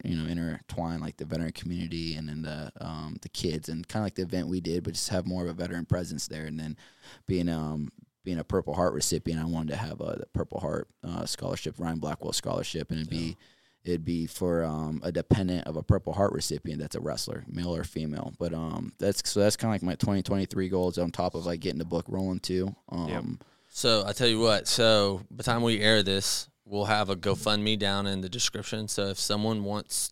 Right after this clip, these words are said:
Speaker 2: to donate to that, to a
Speaker 1: That'd be great.
Speaker 2: scholarship for guys, they can go to the GoFundMe. I'll put a link down in the
Speaker 1: Sweet.
Speaker 2: description for it.
Speaker 1: Well, I can work with Eddie, kinda get, get grassroots rolling on some of this stuff. But
Speaker 2: Yeah.
Speaker 1: yeah, no, that's kinda like,
Speaker 2: Awesome.
Speaker 1: um,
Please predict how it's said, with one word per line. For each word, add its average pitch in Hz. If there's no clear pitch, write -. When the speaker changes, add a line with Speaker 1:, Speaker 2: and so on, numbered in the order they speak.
Speaker 2:
to 95
donate 104
to 123
that, 127
to -
a -
Speaker 1:
That'd -
be -
great. 101
Speaker 2:
scholarship -
for 113
guys, 117
they 101
can 104
go 98
to 98
the 92
GoFundMe. 92
I'll 95
put 95
a 92
link 90
down 92
in 92
the 92
Speaker 1:
Sweet. -
Speaker 2:
description -
for 95
it. -
Speaker 1:
Well, 80
I 82
can 82
work 85
with 80
Eddie, 80
kinda 78
get, 78
get 71
grassroots 78
rolling 71
on 73
some -
of -
this -
stuff. -
But -
Speaker 2:
Yeah. -
Speaker 1:
yeah, 107
no, 101
that's 113
kinda 151
like, 117
Speaker 2:
Awesome. -
Speaker 1:
um, 87